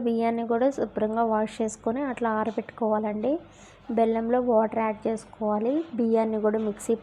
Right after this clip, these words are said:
పట్టుకొని ఇలాగా జల్లించుకోవాలండి. జల్లించుకొని వీడియో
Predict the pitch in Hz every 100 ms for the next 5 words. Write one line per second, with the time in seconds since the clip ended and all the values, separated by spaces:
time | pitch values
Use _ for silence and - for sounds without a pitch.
0 | 214 208 - 220 247 320 - - - -
1 | 226 233 220 285 359 247 220 226 233 -
2 | 226 208 202 208 202 208 294 359 - -
3 | - - 240 240 233 240 226 - 240 294
4 | - - - 240 226 220